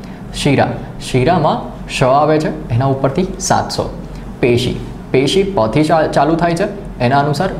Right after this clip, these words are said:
પાંચસો. અને સ્નાયુમાં વચ્ચે ન છે, જેના આધારે નવસો સેટ કરી શકીએ છીએ.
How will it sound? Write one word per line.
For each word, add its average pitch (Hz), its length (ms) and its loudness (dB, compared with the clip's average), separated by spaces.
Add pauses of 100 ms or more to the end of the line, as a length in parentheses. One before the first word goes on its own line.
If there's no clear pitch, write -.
પાંચસો. 117 440 0 (240)
અને 180 140 2
સ્નાયુમાં 180 540 2
વચ્ચે 175 260 2
ન 135 260 4
છે, - 360 -4
જેના 127 340 2
આધારે 120 340 2 (280)
નવસો 139 680 2 (300)
સેટ 127 240 0
કરી 110 120 2
શકીએ 104 320 -2
છીએ. - 100 -4